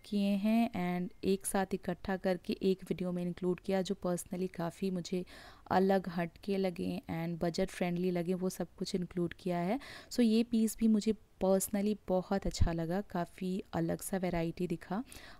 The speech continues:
हंसूली के पैटर्न में ऐसा आपको फ्लावर्स का डिज़ाइन, कटिंग्स, क्राफ्टमैनशिप किया हुआ है,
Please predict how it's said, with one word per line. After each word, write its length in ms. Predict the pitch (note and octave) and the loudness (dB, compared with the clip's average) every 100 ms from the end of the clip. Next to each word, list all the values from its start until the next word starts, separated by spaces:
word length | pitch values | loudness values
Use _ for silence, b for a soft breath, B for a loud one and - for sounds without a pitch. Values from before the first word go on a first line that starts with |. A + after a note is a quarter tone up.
| - | -2
हंसूली 420 | G3+ - A3 A3+ | 2 4 4 4
के 140 | C4+ A#3+ | 4 0
पैटर्न 600 | - F#3+ F3+ - F#3+ G3+ | 0 -2 -2 0 2 2
में 260 | G3 G3 - | 0 0 -2
ऐसा 360 | - F3 - G3 | -2 -2 -2 -2
आपको 360 | F#3 - - G#3 | -4 -4 -2 -2
फ्लावर्स 840 | - - F#3 F3 E3+ F3 F3+ - | -2 -2 2 2 2 2 2 -2
का 260 | - F3 F3 | -6 -4 -2
डिज़ाइन, 500 | E3+ E3 D#3+ E3 E3+ | -4 -4 -4 -2 -4
कटिंग्स, 580 | F3 D#3+ E3+ E3+ F3 - | -4 -6 -6 -6 -6 -10
क्राफ्टमैनशिप 760 | - E3 - - E3 D#3+ - - | -6 -4 -6 -8 -8 -4 -6 -6
किया 220 | - E3+ | -6 -4
हुआ 220 | F3 F3 | -2 -2
है, 200 | F3 A3+ | -2 -2